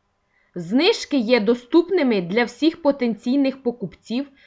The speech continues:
без спеціальних умов, не є дискримінаційними.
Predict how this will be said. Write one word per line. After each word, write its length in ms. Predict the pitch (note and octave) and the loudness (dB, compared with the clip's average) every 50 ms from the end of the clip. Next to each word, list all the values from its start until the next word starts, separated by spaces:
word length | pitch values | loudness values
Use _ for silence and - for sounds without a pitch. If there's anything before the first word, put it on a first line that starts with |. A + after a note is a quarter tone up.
| _ _ - | _ _ -6
без 300 | E3 G#3+ C4 C#4+ C#4+ - | -2 0 0 0 0 -4
спеціальних 920 | - - C4+ C4 C4 - - A#3 A#3 A#3+ C4 C4+ B3+ C4 C4 - - - | -2 0 0 0 0 -2 0 2 2 2 2 2 0 0 -2 -4 -6 -4
умов, 420 | A#3 G#3+ G#3 G3+ F3+ D3+ C3+ - - _ _ _ _ _ _ _ _ _ _ _ _ _ - | -2 -2 0 0 0 0 -2 -6 -12 _ _ _ _ _ _ _ _ _ _ _ _ _ -4
не 160 | G3+ A#3 A#3+ | 0 2 2
є 260 | A#3+ G3+ B3 D#4+ F4 | 2 2 0 -2 -2
дискримінаційними. 1300 | C4 A3+ C#4 - - - C#4 C4 B3+ B3+ C4 B3+ B3 A#3+ A#3+ A#3+ - - F#3+ D#3+ D3+ C#3+ C#3 C3+ C3 - | -2 -4 -6 -6 -6 -4 -2 0 0 2 2 0 0 0 -2 -4 -8 -8 -6 -6 -6 -8 -8 -10 -12 -14